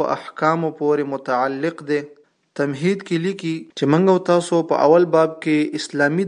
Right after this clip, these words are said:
دولت متعلق مسائل وپیژندل، د امام او خلیفه د ټاکلو طریقې مو وپیژندلې. همدغه رنګه د دې متعلق چې کومې نورې مسلې وي، هغه هم په اول باب کې وپیژندلې. بیا په دویم باب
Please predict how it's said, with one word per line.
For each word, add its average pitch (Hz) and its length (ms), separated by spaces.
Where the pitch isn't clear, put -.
دولت 165 380
متعلق 147 520
مسائل 147 380
وپیژندل، 139 600
د 135 320
امام 175 340
او 156 40
خلیفه 147 560
د 143 180
ټاکلو 165 360
طریقې 156 440
مو 160 120
وپیژندلې. 147 680
همدغه 180 420
رنګه 185 300
د 165 100
دې 202 100
متعلق 175 440
چې - 80
کومې 156 180
نورې 208 300
مسلې 156 440
وي، 151 140
هغه 139 260
هم 175 160
په 143 160
اول 151 260
باب 143 220
کې 139 140
وپیژندلې. 127 680
بیا 160 180
په 160 120
دویم 214 300
باب 208 180